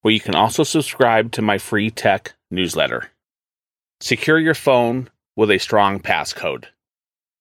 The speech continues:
It's always a good idea to secure any of your devices, you know, whether it's your phone, your tablet, or your computer with a strong passcode or password. Mostly on a phone, you would use a four-digit passcode because that's what most phones are set to by default.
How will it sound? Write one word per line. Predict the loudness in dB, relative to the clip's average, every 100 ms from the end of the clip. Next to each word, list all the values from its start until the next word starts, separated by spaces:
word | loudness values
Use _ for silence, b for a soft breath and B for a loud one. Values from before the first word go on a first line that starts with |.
| _ _ -4
It's | 0
always | 4 4 4
a | 4
good | 2
idea | 2 2 2 2 0 -6
to | -8
secure | -6 -6 -2 2 2
any | 2 2
of | 2
your | 2 0
devices, | 0 0 -2 -6 -8 -10 -6
you | -2
know, | 0
whether | 2 2
it's | 0 -2
your | -4
phone, | 0 2 2 0
your | -4
tablet, | -2 -2 0 -2 2
or | 4
your | 4 2
computer | -2 -2 0 0
with | -2
a | -4
strong | 2 2 2 -2
passcode | -2 -2 -2 -2 0 2
or | 0
password. | -4 -4 -6 -6 -8 -8 -12 -20 _ _ _ _ _ _ _
Mostly | 0 0 0 0 2 2
on | 0 -2
a |
phone, | -2 0 0 0
you | 0
would | -2
use | -2 -4
a | -4
four-digit | 2 2 2 -2 -4 -2
passcode | 0 -2 -4 -4 -4 -4
because | -4 0
that's | 0 0
what | -4
most | -2 -4 -4
phones | -4 -4 -6
are |
set | -4 -4 -4
to | -4
by | -2 -4
default. | -6 0 2 2 -4